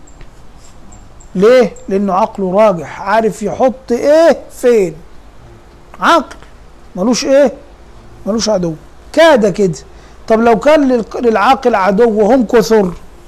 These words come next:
يبقى دول اسمهم أعداء النجاح. أعداء النجاح.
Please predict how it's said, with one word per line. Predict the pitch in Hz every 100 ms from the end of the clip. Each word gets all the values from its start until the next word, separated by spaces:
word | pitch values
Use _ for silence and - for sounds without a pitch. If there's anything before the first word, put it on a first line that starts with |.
| - - - -
يبقى | 190
دول | 247
اسمهم | 226 254 247
أعداء | 233 190 185 262
النجاح. | 214 185 170 160 127 - - - - - - - - - -
أعداء | 156 151 220 302 - - - _ - - 202
النجاح. | 175 151 143 123 -